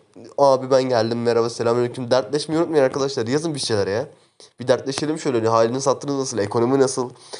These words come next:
Geçinebiliyor musunuz vesaire? Para kazanma videosu gelsin mi? Hepsini belirtin arkadaşlar. Bu, zaten bu videonun burasına kadar izleyenler beni seven insanlar.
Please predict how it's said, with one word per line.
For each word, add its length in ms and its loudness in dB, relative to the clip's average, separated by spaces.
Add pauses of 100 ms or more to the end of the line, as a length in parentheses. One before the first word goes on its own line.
(120)
Geçinebiliyor 520 0
musunuz 320 -6
vesaire? 380 0
Para 240 -2
kazanma 320 2
videosu 260 -4
gelsin 420 2
mi? 240 -2 (500)
Hepsini 360 0
belirtin 320 2
arkadaşlar. 680 2
Bu, 40 -4
zaten 280 -2
bu 340 -2
videonun 380 0
burasına 340 0
kadar 160 -2
izleyenler 640 0 (720)
beni 220 0
seven 300 4
insanlar. 460 -2